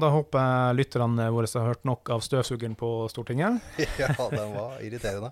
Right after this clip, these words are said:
Speaker 1: Og kanskje litt, eh, av våre samtaler med Odin Johannessen. Det er noe med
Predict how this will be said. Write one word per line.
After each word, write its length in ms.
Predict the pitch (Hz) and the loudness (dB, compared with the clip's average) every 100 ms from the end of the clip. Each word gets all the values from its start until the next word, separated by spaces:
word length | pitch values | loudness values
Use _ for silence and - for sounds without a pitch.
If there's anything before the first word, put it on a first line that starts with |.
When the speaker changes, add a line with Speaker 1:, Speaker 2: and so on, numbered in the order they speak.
| _ | _
Speaker 1:
Og 220 | 147 147 147 | 2 4 4
kanskje 240 | 139 - 139 | 0 0 0
litt, 240 | 139 - | -2 -4
eh, 80 | 131 | -2
av 160 | 123 123 | 0 0
våre 160 | 120 | 0
samtaler 380 | 131 123 120 117 | 0 -2 -2 -2
med 220 | 117 110 110 113 | -4 -6 -6 -6
Odin 240 | 110 104 | -8 -8
Johannessen. 400 | 104 104 - 113 - - - - | -8 -8 -10 -12 -14 -20 -20 -8
Det 140 | 143 | -2
er 20 | 165 | 0
noe 160 | 196 | 2
med 320 | 160 196 151 | 2 2 2